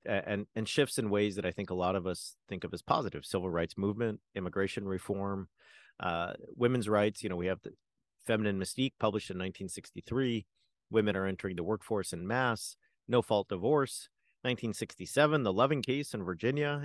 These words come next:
and interracial marriage, uh, is kind of federally, uh, recognized and protected. Uh, nineteen sixty-nine,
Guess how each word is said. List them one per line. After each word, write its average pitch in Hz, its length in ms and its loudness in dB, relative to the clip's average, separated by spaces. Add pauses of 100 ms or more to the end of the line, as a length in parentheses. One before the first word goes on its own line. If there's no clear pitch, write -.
and 90 100 -4
interracial 104 520 0
marriage, 139 480 0 (400)
uh, 104 200 4
is 98 220 0
kind 101 180 -4
of 90 60 -8
federally, 107 440 2 (280)
uh, 95 120 -4
recognized 104 640 0
and 87 140 -8
protected. 120 540 -2 (600)
Uh, 98 200 2
nineteen 110 340 0
sixty-nine, 131 640 2